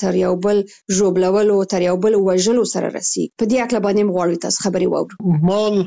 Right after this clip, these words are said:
Speaker 2: په خپله خوږ ده او اکثراً کله چې تقسیم د مال راځي، په دوی کې شخړه ترمنځ کیږي. ولې شخړو ته ضرورت نشته؟ لکه څنګه چې هر یو پوهیږي د خپل په برخه باندې، آه، لارې هم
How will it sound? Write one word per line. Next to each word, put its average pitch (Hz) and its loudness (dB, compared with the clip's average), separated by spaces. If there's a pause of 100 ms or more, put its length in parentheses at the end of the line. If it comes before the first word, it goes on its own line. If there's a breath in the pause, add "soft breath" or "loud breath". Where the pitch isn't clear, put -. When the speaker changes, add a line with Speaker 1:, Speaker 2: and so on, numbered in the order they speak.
(140)
Speaker 2:
په - -4
خپله 160 0 (140)
خوږ 170 0 (120)
ده 101 0 (280)
او 123 2 (220)
اکثراً 156 -2
کله 135 0
چې - -8 (120)
تقسیم 170 -2
د - 0 (100)
مال 151 0 (120)
راځي، 135 0 (140)
په 127 0
دوی 151 2
کې 147 0 (200)
شخړه 165 -2 (100)
ترمنځ 127 -2 (200)
کیږي. 120 0 (320)
ولې 175 0 (300)
شخړو 160 -2
ته 156 0 (240)
ضرورت 135 0 (100)
نشته؟ - -4 (280)
لکه - -4 (100)
څنګه 147 0
چې 139 0 (380)
هر 151 0 (120)
یو 120 2 (120)
پوهیږي 127 2
د 113 -2
خپل 120 -2
په 110 0 (180)
برخه 123 -4
باندې، 104 0 (220)
آه، 107 0 (100)
لارې 147 -2
هم 143 -2